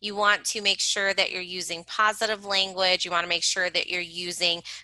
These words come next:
connective language, language that will help you find commonalities based on your experiences, and try and find shared experiences too.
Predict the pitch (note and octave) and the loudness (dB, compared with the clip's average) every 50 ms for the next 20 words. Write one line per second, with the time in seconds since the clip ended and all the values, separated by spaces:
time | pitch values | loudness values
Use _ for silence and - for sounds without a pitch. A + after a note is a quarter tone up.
0 | _ _ _ _ _ _ _ - - A3 G#3+ G3+ G3 F#3+ - - - - - - | _ _ _ _ _ _ _ -4 -4 -2 2 2 2 2 2 -2 -6 -6 -6 -4
1 | C#3+ B2 - - - _ - F#3 F#3 E3+ D#3+ F3 E3 - D#3 D3+ C#3+ - - - | -6 -8 -12 -18 -20 _ -8 -4 -4 -4 -4 -4 -6 -8 -6 -6 -4 -4 -6 -6
2 | - - - - _ - F#3 F3 E3+ F#3+ A3+ A3 G#3+ G#3+ G#3 G#3 A3+ G#3+ F#3 - | -8 -12 -18 -20 _ -20 -20 -16 -2 2 4 4 4 4 2 0 0 0 0 2
3 | G3+ G3 D3+ - F#3+ F#3 F#3 F#3 - - - - A3+ G#3+ G#3 G3+ _ _ - F3+ | 2 2 2 2 0 -2 0 0 -2 -2 0 2 2 2 2 -2 _ _ -18 -8
4 | F3+ F#3+ F#3+ F#3 F3+ F3 F3 F3 - - - _ - - - - G#3+ F#3+ F#3 F3+ | -4 -4 -2 -2 -2 -4 -6 -8 -10 -16 -20 _ -20 -6 2 4 6 8 8 8
5 | F#3 G3 G3+ G#3 A3+ B3+ C#4 E4 - _ _ _ _ _ - - G#3+ G3 F#3+ F#3+ | 8 6 6 4 2 -2 -6 -10 -12 _ _ _ _ _ 0 2 4 4 4 2
6 | F#3+ F#3+ E3+ D#3 E3 E3+ F#3 G3+ A3 A3+ A3+ G#3+ - _ _ F#3+ F3 D#3+ F3+ - | 2 4 6 6 6 6 4 4 2 0 -2 -4 -6 _ _ 0 2 2 2 0
7 | - - F3+ E3+ E3 E3 D#3+ D#3+ D#3 D3 C#3+ - - - - F#3 E3 E3 D#3+ D#3+ | 0 0 0 0 0 -2 -4 -4 -4 -4 -4 -6 -6 -4 -2 0 0 0 0 -2
8 | D#3+ D#3+ - D#3+ E3+ - - C4+ C#4 - - D#4+ D#4+ E4+ F#4+ G#4 G4+ G#4 A4 G#4+ | -2 -2 -4 -4 -4 -2 -4 -4 -2 0 2 2 2 2 0 -4 -2 0 0 2
9 | G#4 G#4 F#4+ - - - A#3 A3 A#3+ C#4 D4+ - - - - - G3 E3+ D#3+ D#3+ | 2 2 0 0 2 4 4 4 4 2 0 -2 -6 -8 -4 0 0 0 0 0
10 | E3 D#3+ E3 F3+ - - F#3 F#3 F#3 - - - - - A#3+ A3 F3 C#3+ | -2 -4 -4 -6 -6 -6 -6 -4 -6 -6 -6 -6 -6 -4 -2 -2 -4 -4